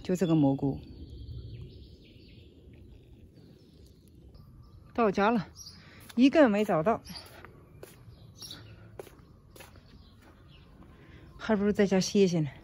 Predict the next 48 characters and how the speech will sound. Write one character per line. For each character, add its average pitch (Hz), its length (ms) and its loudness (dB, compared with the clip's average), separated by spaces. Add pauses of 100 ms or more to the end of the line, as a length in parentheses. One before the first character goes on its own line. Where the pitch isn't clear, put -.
(480)
不 190 120 0
过 190 200 2
就 196 120 -2
像 202 200 2
运 226 180 8
动 165 140 4
了 147 80 4
一 135 80 4
样， 139 140 0 (220)
看 180 140 -8
我 165 60 0
家 180 160 0
这 185 80 -2
个 170 80 0
花， 170 440 -6
哎 208 80 -6
呦 160 280 -2
我 139 60 -2
的 143 80 -4
妈！ 143 160 -2
明 151 180 0
年 180 240 -2
我 165 80 -4
要 170 80 -2
给 165 120 -8
它 165 200 -6 (560)
弄 185 140 -2
杆 143 240 0
子 156 80 -6
给 160 100 -2
支 170 220 -6
起 160 140 -10
来， 143 100 -10
或 175 160 -6
者 165 140 -4
是 156 120 -8
给 139 120 -6
它 151 180 -4 (480)
扎 214 160 0
起 - 200 -12
来。 123 60 -10 (1400)
这 220 120 0
就 208 120 2
是 202 220 2
我 165 200 4
的 214 100 2
晚 175 180 0
餐， 208 240 -2